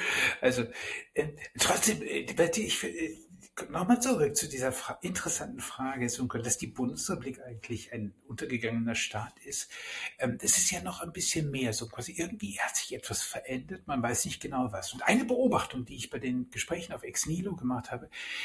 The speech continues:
ist, dass viele der Gesprächspartner, die mit einem klaren Blick die Fehlentwicklung der letzten Dekade diagnostizieren, das Heraufkommen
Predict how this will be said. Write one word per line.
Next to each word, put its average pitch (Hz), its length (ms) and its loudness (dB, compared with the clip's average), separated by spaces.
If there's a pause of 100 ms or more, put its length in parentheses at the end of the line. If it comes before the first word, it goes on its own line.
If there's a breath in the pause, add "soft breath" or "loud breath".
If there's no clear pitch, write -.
(120)
ist, - 240 0
dass - 160 0
viele 247 260 -2
der - 180 0
Gesprächspartner, - 920 -6
die 110 120 -14
mit - 120 -10
einem - 140 -12
klaren 247 520 -4
Blick - 280 -8
die 120 100 -2
Fehlentwicklung 151 600 -2
der 120 100 0
letzten - 380 -2
Dekade 131 500 -4
diagnostizieren, 123 840 -4 (600 loud breath)
das - 160 -2
Heraufkommen - 1000 -6